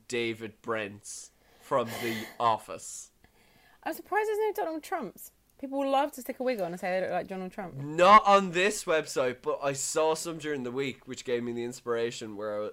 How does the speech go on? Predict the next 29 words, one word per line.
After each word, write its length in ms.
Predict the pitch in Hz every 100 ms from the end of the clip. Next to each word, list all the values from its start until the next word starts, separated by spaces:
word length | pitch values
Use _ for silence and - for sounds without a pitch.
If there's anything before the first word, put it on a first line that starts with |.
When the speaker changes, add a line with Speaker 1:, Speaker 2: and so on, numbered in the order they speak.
| -
Speaker 1:
uh, 120 | 120 104 -
and 140 | 120
they 60 | 113
were 160 | 110 107
like, 200 | 104 - - - -
"This 240 | 151 143
is, 360 | 147 127 117 - _ _ _ -
uh, 60 | 117 -
one 320 | 143 135 175 190
you 80 |
can 220 | 190 175 143
buy 600 | 139 139 131 113 117 127
from 320 | - 139 135
the 80 | 127
U 180 | 127 131
K, 320 | 135 123 113
which 240 | 107 113
is 160 | 123 110 - _ _ _ _ _ _ _
Donald 420 | 180 170 175 165
Trump 480 | - 160 143 127 - - _ _ _ -
and 440 | 127 120 117 104 - _ _ _ _
Al 260 | 123 127 131
Qaeda." 720 | 131 135 127 127 120 104 92 98 - _ _ _ - - _ _ _ _ _ _ - - _ _ _ _ _ _
Or 100 | 135
Donald 340 | 135 147 151
Trump 260 | 143 156 131
and 140 | 123 117
isis. 600 | 120 117 - 95 - -
Speaker 2:
Yeah. 340 | 226 220 202